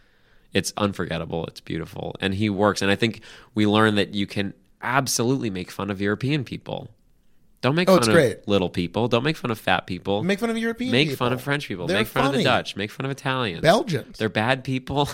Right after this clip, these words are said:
Speaker 2: They're not good.
Speaker 1: And they're funny to make fun of. And I, what, one of Michael Caine's lines is just like,
Speaker 2: There's only two people that I hate in the world. People who are intolerant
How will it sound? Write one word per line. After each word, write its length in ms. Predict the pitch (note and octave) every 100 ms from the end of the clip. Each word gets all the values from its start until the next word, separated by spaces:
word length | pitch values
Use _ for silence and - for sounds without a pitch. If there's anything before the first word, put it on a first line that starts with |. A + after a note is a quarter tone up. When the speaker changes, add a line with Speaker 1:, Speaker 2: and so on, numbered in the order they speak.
| -
Speaker 2:
They're 180 | A#2+ A#2
not 180 | F3+ E3+
good. 120 | G#2+
Speaker 1:
And 380 | A2 A2 G#2+ G2
they're 160 | G2+
funny 260 | - A#2 A#2+
to 80 | A#2
make 200 | G2+ G2+
fun 220 | A2+ A2
of. 340 | G#2 G2+ - _ - - -
And 100 | A#2
I, 160 | B2 C3+
what, 260 | B2 B2+ A#2
one 120 | B2
of 80 | B2
Michael 260 | A#2 A#2
Caine's 280 | A2+ A#2+ A2
lines 300 | A2+ B2 A2
is 40 | F#2
just 140 | -
like, 160 | F#2+ D#3
Speaker 2:
There's 340 | E3+ D#3 -
only 200 | F#3+ G#3
two 240 | G3+ G3+ F#3+
people 300 | F3 F3 E3
that 60 | D3
I 40 |
hate 140 | C#3 C3+
in 60 |
the 60 | C#3
world. 400 | B2 B2 A#2 - - -
People 300 | - E3 F3
who 80 | D#3+
are 140 | D#3+ C#3
intolerant 560 | B2 C3 A#2 G#2+ G2